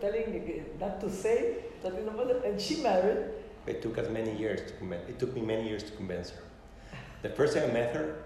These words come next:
Speaker 2: remember this beautiful woman shows up with this tight black skirt with some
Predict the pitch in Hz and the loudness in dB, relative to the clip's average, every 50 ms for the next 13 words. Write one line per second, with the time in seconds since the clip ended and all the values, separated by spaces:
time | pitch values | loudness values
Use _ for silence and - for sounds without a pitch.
0 | - - - - - - 120 120 117 117 101 98 92 - - - - - - - | -14 -16 -16 -16 -10 -4 -2 0 0 0 -2 -2 -6 -6 -8 -10 -14 -16 -10 -2
1 | 123 123 123 123 123 117 104 104 104 104 104 101 - - 101 101 98 98 - 98 | 0 0 0 0 -2 -2 0 0 0 0 0 -2 -2 -2 -2 -2 -2 0 2 2
2 | 101 101 101 101 101 95 92 - 85 85 - - - - - - - - - - | 2 2 0 0 -2 -2 -2 -2 -4 -6 -6 -8 -10 -12 -14 -16 -16 -16 -16 -16
3 | - - - - - - - 113 120 120 120 - - - - 113 110 110 110 - | -16 -18 -18 -16 -6 2 4 6 6 6 4 2 -2 -4 0 4 6 6 6 6
4 | - - - - - - 117 113 110 107 107 110 110 110 107 - - 104 101 | 4 2 0 -2 -2 0 2 2 4 4 4 4 4 2 0 -2 -2 -2 -2